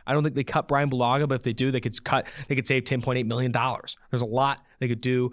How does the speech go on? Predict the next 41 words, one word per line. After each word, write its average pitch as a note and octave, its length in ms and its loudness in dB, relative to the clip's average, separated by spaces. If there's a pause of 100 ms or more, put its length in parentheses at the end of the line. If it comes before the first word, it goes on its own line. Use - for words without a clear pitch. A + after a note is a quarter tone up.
(140)
And C#3 80 -2
the D3 40 2
only G#3 160 4
notable F3+ 340 4
free C#3+ 240 0
agents C#3 280 -2
really C#3 680 2 (200)
that C#3+ 180 0
they'd C3+ 200 2
lose, C#3 460 2 (380)
Mike E3 200 4
Williams, E3 300 2
I C#3+ 40 2
think, D3+ 120 -2
would C#3+ 120 -2
be D3 120 2
a C3+ 40 2
bit C#3 140 0
of C3 80 0
a B2+ 60 0
hit. C3 320 0 (100)
Chris - 200 -2
Harris D#3 180 2
Junior C#3+ 240 0
potentially C3+ 380 -2
a A#2+ 40 0
hit. B2 300 0 (160)
Outside F3+ 280 0
of C3 60 0
that, C#3+ 240 2
like, A#2 120 -6
Linval C#3+ 280 2
Joseph, C3+ 360 -2
Kaiser C3 300 0
White, B2+ 540 0
Uchenna C3+ 320 0
Nwosu, B2 680 2 (240)
Jared C3+ 220 0
Cook, C3 240 0
these C3+ 160 -2
guys, C#3+ 260 2